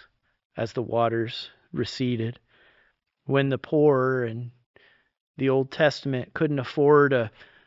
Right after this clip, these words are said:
a cow or a lamb, they would bring a dove to make offerings to God, a picture of God's purity, of God pur-, uh, uh, purifying, uh, a picture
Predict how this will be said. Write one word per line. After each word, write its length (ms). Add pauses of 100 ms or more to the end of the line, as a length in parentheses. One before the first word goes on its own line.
(1080)
a 100
cow 680
or 420
a 140 (420)
lamb, 680 (640)
they 100
would 140
bring 240
a 60
dove 460 (640)
to 140
make 240
offerings 680
to 100
God, 400 (500)
a 60
picture 500
of 100
God's 440
purity, 600 (520)
of 120
God 260
pur-, 300
uh, 180 (200)
uh, 160
purifying, 680 (560)
uh, 120 (100)
a 40
picture 640